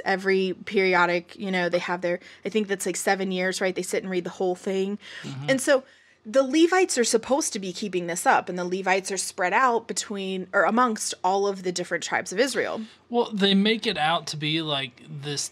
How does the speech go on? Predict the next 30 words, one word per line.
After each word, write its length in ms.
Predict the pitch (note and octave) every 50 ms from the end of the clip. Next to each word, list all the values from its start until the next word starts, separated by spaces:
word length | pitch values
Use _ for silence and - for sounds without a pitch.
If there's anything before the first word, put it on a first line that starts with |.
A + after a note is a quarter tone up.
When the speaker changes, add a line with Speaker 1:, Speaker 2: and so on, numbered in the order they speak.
| - -
Speaker 2:
degradation 1000 | D#3 D3+ D#3 D#3+ E3 D#3 C#3+ C#3 C#3 C#3+ C3+ - - D3 C3+ B2+ B2+ B2+ B2 -
in 420 | D#3+ D#3 C#3 C3+ C#3 C3+ C3+ B2+ B2+
the 80 | C3
process 720 | B2 - - D#3 D3+ D3+ D3+ - - B2 A#2+ A#2+ A2+ - -
happened 520 | - - - D3+ C#3+ B2+ - C#3+ C3+ C3
in 380 | C#3+ D3+ C#3+ C3+ C3 C3 C3 C#3
one 240 | C#3+ C#3+ C#3+ D3 C#3+
generation. 720 | - D3 C#3+ C3+ B2+ C3 C3+ C#3 - - - A2+ A2+ A2+ -
Speaker 1:
Yes. 600 | G#3 G#3+ B3+ B3 G#3 E3+ D#3 D#3 - - - -
Speaker 2:
Like, 60 | - - - - - _ _ -
like, 240 | G3+ F#3 F3 F#3 -
in 200 | G#3 G3+ G3 F#3+
the 80 | F#3 F3+
Bible, 500 | F#3+ F3+ F#3 G3+ G3 F3+ F3 E3+ E3+ E3
you'll 220 | D#3+ E3 E3 E3
notice 400 | E3 E3 E3 E3+ F3 E3 - -
that 120 | D#3 D3 -
everything, 720 | C#3+ D#3 D#3 E3+ E3+ D#3 - E3+ E3 E3 D#3+ D#3+ D#3+ D#3 C3+
like, 280 | E3+ F3 E3 E3 - -
like, 220 | F3+ E3+ E3 D3+ D3 D#3+ - -
there 220 | F3 F3 F3 E3+ E3+
are 20 |
a 60 | E3+
few 320 | E3 - - A#3 A#3 B3 G3+
things 500 | - A3 G3 E3+ D#3 D#3 D#3 D3 C3 -
that 140 | D#3+ C#3+ C3
happen 360 | - D3 C#3+ C#3 - C3+ C3
slowly, 800 | - - - - C#3 D3 D3 C#3+ C3 B2 A#2 A2 A2 G#2+ A2 G#2+ C3+
like 320 | D3+ D3 C3+ C3 B2+ -
the 340 | - C#3+ C3+ B2+ B2+ B2 B2